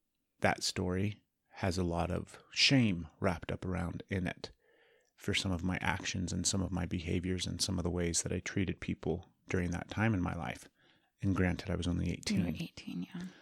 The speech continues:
Speaker 1: Um, but all along the way during that time period, and like I said, for my entire life, I always felt like I was a good guy. And in my head, I'm like, "You're, like, you're a good guy. You're a good person."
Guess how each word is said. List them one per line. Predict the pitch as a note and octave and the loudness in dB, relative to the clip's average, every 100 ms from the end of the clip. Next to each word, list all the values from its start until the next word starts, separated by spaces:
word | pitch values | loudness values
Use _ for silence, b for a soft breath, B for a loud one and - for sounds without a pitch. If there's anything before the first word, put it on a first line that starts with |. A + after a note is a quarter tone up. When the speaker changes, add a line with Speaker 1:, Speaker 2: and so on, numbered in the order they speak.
| B B B B _ - | B B B B _ -2
Speaker 1:
Um, | F2+ F2 E2+ F2 F#2 - _ _ _ _ _ _ - - - - _ _ - | 0 0 -2 -4 -8 -14 _ _ _ _ _ _ -18 -16 -16 -18 _ _ -4
but | G#2 A2 - | 6 6 8
all | A#2 A#2+ | 8 10
along | A2 G#2 A2 A2 | 8 8 8 8
the | F2+ | 8
way | G2 B2+ G2+ F#2 | 8 8 8 4
during | G2 G#2+ G2+ | 4 4 4
that | F2 - | 2 -2
time | - C#3 C#3+ | 0 4 2
period, | - F2 F2 | 2 -2 0
and | G2 | 2
like | G#2 G2 | 2 0
I | |
said, | F#2+ G#2+ | 0 0
for | - | 0
my | F#2 F2+ | 0 2
entire | E2+ - D#3+ G#2+ | 0 0 4 4
life, | E2 - | 2 -2
I | F2 | 0
always | G2+ A2 - | 4 4 4
felt | B2 B2+ | 4 4
like | F2+ F2 | 4 -2
I | F2 | -4
was | F2 | -4
a | F2 - | -4 0
good | A2 - | 0 2
guy. | A2 C3 C2+ G#2 - b b b b b b b b - | 0 2 0 -4 -14 b b b b b b b b -2
And | G2 | 2
in | G2 | 4
my | F#2+ | 2
head, | F2+ C#3+ B2+ | 2 2 2
I'm | G#2 | 2
like, | G2 - | 0 -4
"You're, | C#3 B2 - | -4 -4 -4
like, | A2 G2+ | -4 -2
you're | B2+ | -2
a | A#2 | -2
good | - A#2 - | 0 -2 2
guy. | G2 F#2 | 0 2
You're | F#2 | 0
a | A2 | -2
good | G#2 | -2
person." | - G2+ F#2+ C#2+ A1+ | 0 0 0 -2 -6